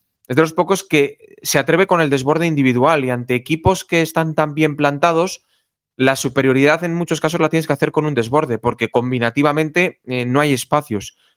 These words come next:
Cuando tú ganas un uno contra uno es cuando ellos tienen que salir alguien en la ayuda y puede llegar a crearse un espacio. A mí el partido de ayer de Balde me gusta, no para meterle en puntos,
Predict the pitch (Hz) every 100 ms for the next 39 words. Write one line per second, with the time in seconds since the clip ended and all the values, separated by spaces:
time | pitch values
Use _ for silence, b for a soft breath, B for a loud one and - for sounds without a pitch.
0 | _ _ 123 117 120 143 156 156 - 156
1 | 151 147 147 143 139 151 160 156 - 139
2 | 131 135 127 - - 143 147 143 139 131
3 | 139 139 143 139 139 143 139 135 147 160
4 | - 135 123 165 156 123 123 123 123 120
5 | 123 110 - 123 - 90 B B B B
6 | B _ 120 143 165 170 180 175 156 151
7 | 147 143 156 170 139 131 123 107 139 156
8 | 151 139 131 123 117 131 147 277 -